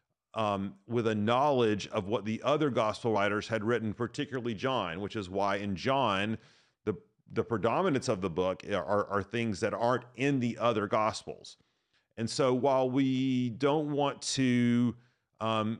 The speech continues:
spend all of our time thinking about a harmonization of the Gospels, okay, we most certainly do want to situate it. And so what we said last time is here when we go from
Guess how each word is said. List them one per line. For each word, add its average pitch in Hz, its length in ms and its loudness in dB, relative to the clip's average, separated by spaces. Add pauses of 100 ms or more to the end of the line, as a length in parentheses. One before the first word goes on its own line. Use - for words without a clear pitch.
(120)
spend 131 280 -4
all 185 360 2
of 156 100 2
our 120 120 4
time 110 400 0
thinking 120 300 -4
about 107 340 2
a 110 60 0
harmonization 104 920 0
of 95 320 0
the 95 80 -2
Gospels, 87 880 0
okay, 104 320 -2
we 117 200 -2
most 113 360 0
certainly 110 840 0 (520)
do 135 260 4
want 123 260 0
to 113 140 -6
situate 104 640 0
it. 92 80 -2
And 101 180 -4
so 123 180 0
what 117 200 0
we 131 100 0
said 131 240 -2
last 131 420 0
time 87 480 -6 (1120)
is 117 440 2
here 151 340 0
when 117 160 4
we 120 120 2
go 120 220 4
from 110 480 2